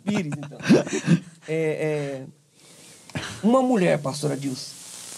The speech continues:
hoje, hoje, né, biblicamente, pode ser pastora? Eu vou,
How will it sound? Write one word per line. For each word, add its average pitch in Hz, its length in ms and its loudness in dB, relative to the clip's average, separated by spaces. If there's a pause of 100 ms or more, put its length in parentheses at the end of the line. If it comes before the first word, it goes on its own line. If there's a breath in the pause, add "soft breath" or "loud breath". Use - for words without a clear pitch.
(320)
hoje, 175 540 4
hoje, 147 480 -2
né, 156 220 -2 (480)
biblicamente, 175 960 0 (200)
pode 202 340 6
ser 165 360 2 (380)
pastora? 147 640 2
Eu 147 100 6
vou, 143 180 4